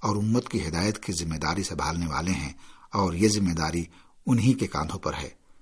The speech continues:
یہ وہ افراد ہیں جو علم و عمل کے میدان میں ہر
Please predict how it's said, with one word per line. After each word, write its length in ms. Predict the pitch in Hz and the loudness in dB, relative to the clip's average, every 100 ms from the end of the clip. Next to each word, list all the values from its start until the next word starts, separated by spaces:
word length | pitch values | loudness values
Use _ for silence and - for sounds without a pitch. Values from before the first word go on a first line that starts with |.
| - - - - | -20 -20 -6 2
یہ 80 | 117 | 6
وہ 100 | 113 | 6
افراد 340 | 107 107 107 92 | 4 4 4 4
ہیں 100 | 107 - - - | 0 -2 -20 -4
جو 120 | 110 98 | 0 2
علم 240 | 120 120 | 2 2
و 80 | 98 | 4
عمل 200 | 95 123 | 4 4
کے 140 | 120 104 | 2 2
میدان 420 | 90 92 107 107 | 2 2 2 2
میں 100 | 90 - - - | 0 -4 -18 -6
ہر 80 | - | -4